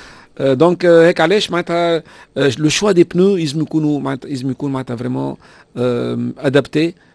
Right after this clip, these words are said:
لل-، لل-، احنا البلايص اللي احنا فيهم. آه، صحيح فما بلدان اخرين معناتها تلقاهم يد بريفوا، لي شوفور بريفوا بارمي التروس نتاعو نتاع السكور، بخلاف التريونغل وبخلاف ال، ال، ال، شو اسمه، لامب تورش ولا ال،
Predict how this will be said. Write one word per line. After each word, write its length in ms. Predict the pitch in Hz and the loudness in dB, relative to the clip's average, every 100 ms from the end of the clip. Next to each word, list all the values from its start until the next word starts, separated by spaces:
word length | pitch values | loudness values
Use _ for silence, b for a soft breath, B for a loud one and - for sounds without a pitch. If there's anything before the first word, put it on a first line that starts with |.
| b | b
لل-، 240 | - 143 143 | -4 -2 0
لل-، 440 | 135 143 143 135 | 0 -2 -4 -8
احنا 160 | 131 139 | -10 -8
البلايص 240 | 127 139 | -6 -6
اللي 100 | 127 | -8
احنا 120 | 110 | -10
فيهم. 220 | 110 110 107 _ b b b | -10 -14 -16 _ b b b
آه، 360 | 143 151 151 156 | 0 2 4 2
صحيح 300 | - 214 - | -2 -6 -4
فما 160 | 170 | -2
بلدان 300 | 147 143 151 | 0 -2 -2
اخرين 360 | 147 147 160 147 | -2 -2 0 0
معناتها 400 | 127 139 139 135 | -2 -4 -6 -6
تلقاهم 380 | 120 - 147 160 | -8 -8 -6 -6
يد 100 | 143 | -6
بريفوا، 400 | - 156 156 139 | -4 -4 -4 -4
لي 100 | 123 | -4
شوفور 340 | 127 139 160 131 - | -8 -6 -6 -4 -4
بريفوا 280 | 147 131 104 b b - | -4 -4 -8 b b -10
بارمي 300 | 139 160 135 | -4 -2 -2
التروس 600 | 117 - 127 - 139 131 | -4 -8 -14 -6 -6 -4
نتاعو 380 | 120 151 127 113 | -6 -4 -4 -6
نتاع 240 | 113 113 | -10 -12
السكور، 460 | 113 - - 139 117 | -10 -10 -6 -4 -6
بخلاف 380 | - 135 139 - b b b | -8 -4 -4 -4 b b b
التريونغل 600 | 123 - 143 143 139 123 | -14 -8 -2 0 0 -2
وبخلاف 480 | 123 117 127 131 - 135 | -6 -8 -4 -4 -4 -6
ال، 200 | 123 123 | -4 -4
ال، 1200 | 120 - - - 123 120 120 120 120 120 120 120 b b _ | -6 -10 -20 -14 -8 -6 -6 -6 -4 -6 -6 -10 b b _
ال، 640 | 156 117 117 120 120 120 113 | -16 -12 -12 -10 -8 -8 -10
شو 80 | |
اسمه، 200 | 123 131 | -14 -10
لامب 220 | 120 120 - | -6 -6 -2
تورش 380 | 139 127 - | -2 -2 -6
ولا 260 | 127 123 120 | -8 -4 -4
ال، 280 | 117 120 | -4 -6